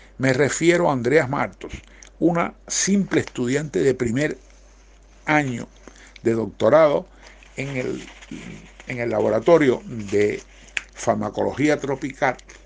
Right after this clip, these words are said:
de la Universidad de Cambridge. En esa universidad, para obtener el doctorado, se requieren aproximadamente, o de media,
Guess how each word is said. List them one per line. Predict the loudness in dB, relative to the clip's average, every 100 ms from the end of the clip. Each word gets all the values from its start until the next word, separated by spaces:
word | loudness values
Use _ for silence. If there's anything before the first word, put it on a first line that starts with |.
| -20 -18 -2
de | 4
la | 6
Universidad | 4 2 -2 -2 -2 -2
de | -2
Cambridge. | -4 -4 -4 -4 -6 -8 -10 -14 -18 -20 -20 -14 -14 -16 -20 -14 -6
En | -2
esa | 0 2
universidad, | 2 4 2 2 2 2 -2 -12 -20 -20 -18 -16 -18 -20 -20 -20 -20 -20 -20 -20 -4
para | 0 2
obtener | 0 -2 -2 -2 -4 -10
el | -6 -4 -4 -4
doctorado, | -2 -2 0 2 4 4 0
se | -4 -2
requieren | -2 -4 -2 2 2 2 -4
aproximadamente, | -4 -4 -4 -4 -4 -4 -6 -8 -4
o | -4
de |
media, | 0 2 2 0 -2